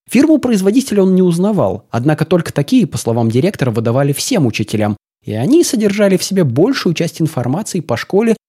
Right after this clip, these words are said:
и столь дорогой сердцу Тимофея Ивановича электронный журнал.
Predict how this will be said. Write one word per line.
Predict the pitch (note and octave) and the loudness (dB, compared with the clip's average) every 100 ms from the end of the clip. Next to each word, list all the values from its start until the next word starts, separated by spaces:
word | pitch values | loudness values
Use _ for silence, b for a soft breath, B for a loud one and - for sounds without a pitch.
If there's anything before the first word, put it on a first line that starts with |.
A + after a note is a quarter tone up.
| _ | _
и | - D3+ | -2 -2
столь | - - D#3 F3 | -2 0 2 2
дорогой | C3 A#2 A2 A2 G#2+ | 2 -2 0 0 0
сердцу | - A2+ - - | 0 -4 -4 -8
Тимофея | A2 G#2 - G2+ | -4 -4 -4 -8
Ивановича | G#2 G#2+ F3 A3+ F#3 A3+ - _ - | -4 -2 0 0 0 0 -2 _ -10
электронный | G#2+ - - A#2 C3 C3+ | -10 -6 -2 2 2 2
журнал. | A#2+ A#2+ G2 E2 | 0 -2 -4 -8